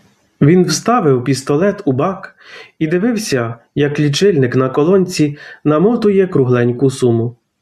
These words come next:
Петро сидів у теплій машині, доїдав свій біляш і витирав жирні пальці об вологу серветку Андрія, яку витягнув з бардачка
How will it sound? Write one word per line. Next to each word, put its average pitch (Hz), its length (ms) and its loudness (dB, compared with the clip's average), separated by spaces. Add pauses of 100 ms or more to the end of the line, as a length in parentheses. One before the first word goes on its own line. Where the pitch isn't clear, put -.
(580)
Петро 135 360 0
сидів 143 580 0
у 139 60 4
теплій 160 380 2
машині, 143 640 0 (260)
доїдав 156 480 0
свій 139 240 0
біляш 143 640 -2 (340)
і 170 100 2
витирав 196 440 2
жирні 131 400 2
пальці 135 600 -2 (320)
об 139 160 0
вологу 170 380 2
серветку 156 580 -2
Андрія, 147 640 0 (280)
яку 139 400 2
витягнув 131 500 0
з 123 60 -4
бардачка 127 760 -4